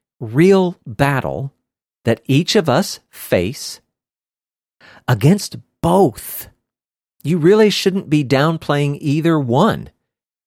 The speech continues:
There is a real enemy who's working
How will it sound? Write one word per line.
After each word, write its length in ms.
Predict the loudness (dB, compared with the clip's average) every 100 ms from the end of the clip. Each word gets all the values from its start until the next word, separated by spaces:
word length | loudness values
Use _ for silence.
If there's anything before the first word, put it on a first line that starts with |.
| -4
There 220 | 0 0
is 240 | 2 0 2
a 140 | 0
real 360 | 2 2 2 2
enemy 400 | 0 0 0 -2
who's 300 | 0 -2 0
working 640 | -2 0 0 0 -4 -4